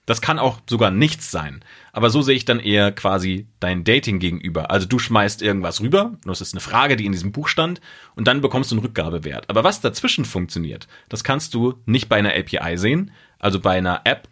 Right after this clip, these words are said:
kannst du nicht pa-, sehen, was passiert im Hintergrund, wenn du dein Alter eingibst. Dann weißt du nicht, ob da irgendwo in der Statistik was dazu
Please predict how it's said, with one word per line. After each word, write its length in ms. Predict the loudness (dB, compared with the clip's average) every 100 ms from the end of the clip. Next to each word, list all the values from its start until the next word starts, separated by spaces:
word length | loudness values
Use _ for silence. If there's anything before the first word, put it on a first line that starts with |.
| _
kannst 280 | -2 -2 0
du 60 |
nicht 160 | -2 0
pa-, 160 | -6 -6
sehen, 440 | -2 2 2 2
was 140 | 0 -2
passiert 260 | -2 -2
im 80 | 0
Hintergrund, 600 | 2 2 2 0 0 -2
wenn 220 | 0 0
du 300 | 2 2 2
dein 400 | 2 2 2 2
Alter 300 | 0 2 0
eingibst. 520 | 0 -2 -4 -6 -12 -14 -20 -20 -6
Dann 140 | 0
weißt 240 | 2 2
du 40 | 0
nicht, 180 | 0 0
ob 220 | -4 2
da 180 | 2 4
irgendwo 380 | 2 2 0 0
in 60 |
der 80 | 0
Statistik 720 | -2 -4 0 0 2 -2 -2
was 200 | -2 -2
dazu 640 | 0 -2 -2 0 2 2